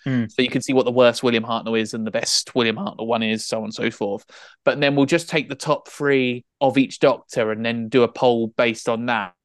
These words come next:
Speaker 2: How do I know that that Matt Smith episode is better than the fourth place Tom Baker story? You know, things like that. So I, I found it a bit, but I was still interested in what the top ten was based on the, what was available.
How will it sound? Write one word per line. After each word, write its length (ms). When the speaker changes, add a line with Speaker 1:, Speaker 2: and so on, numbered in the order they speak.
Speaker 2:
How 160
do 100
I 60
know 180
that 140
that 240
Matt 220
Smith 200
episode 600
is 200
better 360
than 420
the 80
fourth 400
place 720
Tom 240
Baker 280
story? 580
You 140
know, 300
things 220
like 160
that. 280
So 180
I, 220
I 20
found 300
it 60
a 40
bit, 240
but 120
I 80
was 260
still 180
interested 360
in 80
what 160
the 40
top 240
ten 240
was 340
based 340
on 260
the, 280
what 200
was 120
available. 640